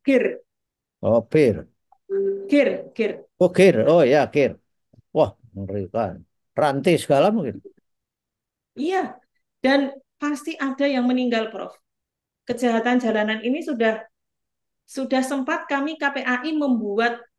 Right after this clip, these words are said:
Speaker 1: eh, pemberitahuan kepada aparat penegak hukum untuk meningkatkan eskalasi pengawasan di bulan Ramadan. Kemudian yang kedua, alasannya itu biasanya, eh,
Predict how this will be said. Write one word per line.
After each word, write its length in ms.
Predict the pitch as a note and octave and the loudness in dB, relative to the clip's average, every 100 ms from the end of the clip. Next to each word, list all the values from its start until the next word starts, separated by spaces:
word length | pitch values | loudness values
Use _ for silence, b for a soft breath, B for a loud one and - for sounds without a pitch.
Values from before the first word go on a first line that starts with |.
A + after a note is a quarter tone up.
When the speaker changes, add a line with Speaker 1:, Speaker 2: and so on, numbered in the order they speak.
| A#3+ | -2
Speaker 1:
eh, 240 | A#3 A3+ | -2 -2
pemberitahuan 960 | - A#3+ A3 A3+ B3+ B3 C#4 A3+ F3 - _ _ _ _ _ _ _ _ _ _ _ _ _ _ _ | -2 -2 0 0 -2 -2 -4 -6 -8 -14 _ _ _ _ _ _ _ _ _ _ _ _ _ _ _
kepada 880 | B3+ B3 B3 B3 - A#3+ C4+ C#4+ - - _ | -10 -6 -4 -4 0 2 4 2 0 -10 _
aparat 420 | B3 A3+ B3 A#3+ B3 | -8 -4 -2 -2 -2
penegak 320 | A3+ A3 F#3 F#3+ | -4 -2 -4 -6
hukum 320 | F#3 D#4 E4 | -6 -6 -4
untuk 320 | C#4+ C4+ D#4 | -4 -2 -2
meningkatkan 720 | C#4+ C#4+ C#4 C4+ B3 B3 C#4 C4+ | -2 -2 -2 -4 -4 -4 -6 -6
eskalasi 640 | C4 B3 A#3 A3+ A3+ C4+ | -4 -2 0 0 -2 -4
pengawasan 560 | B3 G#3+ G#3+ A3 C4 B3 | -4 -2 -4 -4 -2 -2
di 320 | A#3+ B3+ C4 _ _ _ | -2 -4 -8 _ _ _
bulan 240 | A3 A3 | -4 -2
Ramadan. 400 | G3+ G3 F#3 - - b b _ _ - | -4 -4 -8 -12 -16 b b _ _ -2
Kemudian 480 | B3+ C4+ C4 E4+ F#4 | 2 2 2 0 2
yang 180 | C4+ B3+ | 2 2
kedua, 500 | C4+ D4+ D4+ A3 G#3+ A#3+ | 0 0 0 0 -2 -2
alasannya 720 | B3+ C#4 C#4 E4 C#4 A3+ B3+ | -2 -2 -4 -4 -2 -2 -4
itu 160 | F4+ - | -8 -2
biasanya, 560 | A#3 A#3 B3 B3+ D#4 - | -2 -2 -2 -4 -4 -4
eh, 260 | A3 G#3 | -2 -2